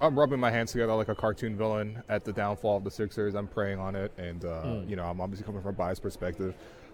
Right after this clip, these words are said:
Speaker 1: Um, I, I think actually the funniest thing to me is just, like, you know, not to say that I go to clubs ever, really, but, like,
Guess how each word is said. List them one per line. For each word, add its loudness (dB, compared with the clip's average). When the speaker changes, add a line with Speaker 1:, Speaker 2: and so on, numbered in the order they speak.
Speaker 1:
Um, 4
I, 8
I 8
think 2
actually 6
the 2
funniest 4
thing 2
to 0
me 2
is 4
just, 0
like, 0
you 2
know, 4
not 4
to 4
say 8
that 2
I 2
go 4
to 2
clubs 0
ever, 0
really, 0
but, 0
like, 4